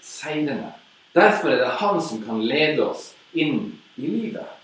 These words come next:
Bare han har som menneske, for han var fullt ut menneske, møtt vår siste fiende, døden, og beseiret den og stått opp til liv igjen. Derfor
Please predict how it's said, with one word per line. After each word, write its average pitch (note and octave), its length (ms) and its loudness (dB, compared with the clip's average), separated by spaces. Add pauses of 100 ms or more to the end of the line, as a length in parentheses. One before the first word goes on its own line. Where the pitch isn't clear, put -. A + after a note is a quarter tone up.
(1200)
Bare G3 360 12
han G3 220 8 (100)
har F3+ 240 8
som D3 160 2
menneske, A3 640 2 (300)
for A#2 140 -8
han D#3+ 200 4
var D#3 200 -2
fullt F3+ 240 -2
ut C#3+ 200 0
menneske, A#2+ 540 -4 (360)
møtt G3+ 360 2
vår B2+ 200 -2
siste D#3+ 520 0
fiende, C3 440 -2 (720)
døden, D#3+ 640 10
og - 160 -6
beseiret D#3+ 560 6
den G#2 260 0
og - 100 -10
stått - 440 0
opp - 280 -12 (200)
til - 160 -2
liv G2 340 -4
igjen. - 220 -10 (1080)
Derfor D#3 460 2